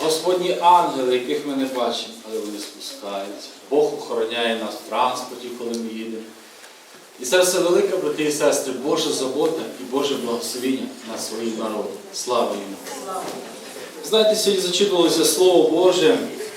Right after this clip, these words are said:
і говорилося про те, про християн, які мають, якби, поступати, ви знаєте,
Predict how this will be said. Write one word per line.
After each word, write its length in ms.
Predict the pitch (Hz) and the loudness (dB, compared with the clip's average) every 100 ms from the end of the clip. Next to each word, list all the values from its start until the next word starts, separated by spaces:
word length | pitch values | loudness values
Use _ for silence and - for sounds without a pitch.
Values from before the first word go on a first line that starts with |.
| - - - - - 392 - 285 269 277 - 302 - - - | -14 -16 -16 -16 -16 -16 -16 -16 -16 -18 -18 -18 -16 -14 -10
і 40 | 123 | -2
говорилося 520 | 143 170 170 - 156 156 | 2 4 4 4 2 6
про 240 | 151 143 | 8 8
те, 460 | - 165 156 151 151 | 6 2 4 4 2
про 120 | 139 | -2
християн, 680 | 139 135 - 131 135 143 139 - - - - - - - - - - - - - - | 0 -2 0 2 2 2 0 -6 -14 -18 -20 -20 -20 -16 -16 -14 -16 -16 -16 -18 -10
які 220 | 127 190 | -6 0
мають, 600 | 190 202 202 190 185 - - - - 131 | 4 4 6 4 2 -4 -6 -12 -14 -4
якби, 360 | 143 - 349 - - - - 415 392 370 349 - - | 0 2 2 0 -8 -14 -16 -14 -12 -10 -12 -16 -12
поступати, 1000 | 170 165 160 185 180 208 214 208 - 135 233 - - - - - - - - 427 415 403 - - - - - - - 110 | -2 -2 0 -4 -2 2 4 4 4 4 4 -2 -8 -16 -20 -20 -20 -20 -14 -10 -10 -12 -16 -20 -20 -18 -18 -16 -18 -14
ви 60 | 110 | -4
знаєте, 260 | 143 131 | -2 -2